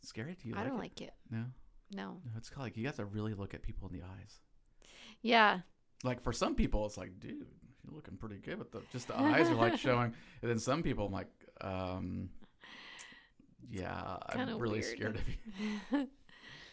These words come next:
Speaker 2: <clears throat> Yeah, it's good. It's a little weird. I mean, it's just weird that people are,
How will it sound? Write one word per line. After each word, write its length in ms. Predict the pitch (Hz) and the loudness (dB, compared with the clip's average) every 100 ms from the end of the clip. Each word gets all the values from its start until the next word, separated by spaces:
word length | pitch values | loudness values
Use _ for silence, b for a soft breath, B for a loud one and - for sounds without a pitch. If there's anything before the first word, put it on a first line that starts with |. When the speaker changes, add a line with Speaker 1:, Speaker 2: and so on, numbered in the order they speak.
| B 403 _ _ - | B -20 _ _ -2
Speaker 2:
<clears throat> 840 | 381 311 277 - - 320 294 226 208 | 0 0 -4 -10 -2 0 2 0 -2
Yeah, 180 | 254 220 | 2 4
it's 100 | 220 | 4
good. 180 | 311 294 - | 0 -2 -2
It's 180 | 294 302 | 0 4
a 60 | |
little 220 | 294 277 | 6 6
weird. 340 | 247 185 190 196 _ _ | 6 4 4 0 _ _
I 60 | 277 | 2
mean, 260 | 269 269 277 - _ _ _ - _ _ _ _ _ _ - B B B B B B | 4 4 -2 -18 _ _ _ -20 _ _ _ _ _ _ -20 B B B B B B
it's 120 | 339 | -2
just 200 | 339 - | 0 2
weird 220 | 262 240 | 2 2
that 140 | 220 214 | 2 0
people 340 | 247 202 208 | -2 2 4
are, 200 | 208 196 | 4 4